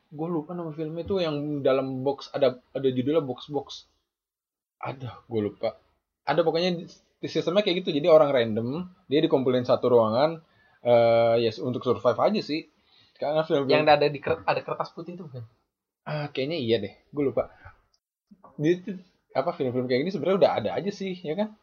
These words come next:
Speaker 2: Iya.
Speaker 1: Maksudnya udah, udah nggak,
Speaker 2: Bukan
Speaker 1: udah,
Speaker 2: barang baru.
Speaker 1: udah bukan hal baru sih, cuma ya kita kan pasti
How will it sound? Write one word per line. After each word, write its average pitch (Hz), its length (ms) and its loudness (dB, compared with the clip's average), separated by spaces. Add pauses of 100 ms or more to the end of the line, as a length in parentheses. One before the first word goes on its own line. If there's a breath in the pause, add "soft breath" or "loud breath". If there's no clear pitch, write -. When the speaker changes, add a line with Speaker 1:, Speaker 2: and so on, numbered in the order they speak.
Speaker 2:
Iya. 202 240 0
Speaker 1:
Maksudnya 190 180 4
udah, 127 160 8 (120)
udah 127 260 6
nggak, 120 300 4 (380)
Speaker 2:
Bukan 143 220 -8
Speaker 1:
udah, 135 100 2
Speaker 2:
barang 143 160 10
baru. 139 220 6
Speaker 1:
udah 139 160 8
bukan 127 240 4
hal 117 180 2
baru 127 320 4
sih, 120 240 -4
cuma 127 320 -6 (480)
ya 113 80 -2
kita 117 160 4
kan 160 120 2
pasti 151 200 2